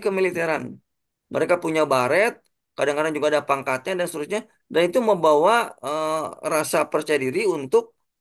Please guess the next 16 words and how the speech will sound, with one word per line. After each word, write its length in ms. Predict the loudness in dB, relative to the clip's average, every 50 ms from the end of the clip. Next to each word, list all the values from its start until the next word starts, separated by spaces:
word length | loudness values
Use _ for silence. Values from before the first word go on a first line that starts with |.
| _ _ _ _ -8 -6 -4
bisa 220 | -2 0 0 2 2 0 0 -4 -6 -8
misalnya 400 | -6 -4 -4 -2 -2 -4 -4 -6 -6 -8 -10 -14 _ _ _ _ _ _ _ _ _ _ _ _ -4 -2
gagah-gagahan. 640 | 0 2 2 2 2 2 2 2 2 2 0 -2 -4 -8 -12 -16 _ _ _ _ _ -4
Nah, 60 | -4 -2
itu 80 | 0 2 0
yang 100 | 2 0 0
terjadi. 320 | 0 0 0 0 -2 -6 -12 -14 _ _ _ _ _ _ _ _ _ _ -8
Nah, 100 | -6 -6 -4
sehingga 260 | -2 -2 -2 0 2 2 2 2
waktu 160 | 2 0 -4 -4
itu 120 | 0 2 2 2 0 0
kabid 260 | -4 -6 -6 -6 -8 -8 -6 -6
kami 200 | -6 -6 -4 -4 -4 -4 -2
meminta 380 | -4 -4 -4 -6 -6 -2 0 0 0 0 -2
kepada 320 | -4 -2 -2 -2 -2 -2 -2 -2 -4 -6 -8 _ _ _ _ _ _ _
para 140 | -2 -2 0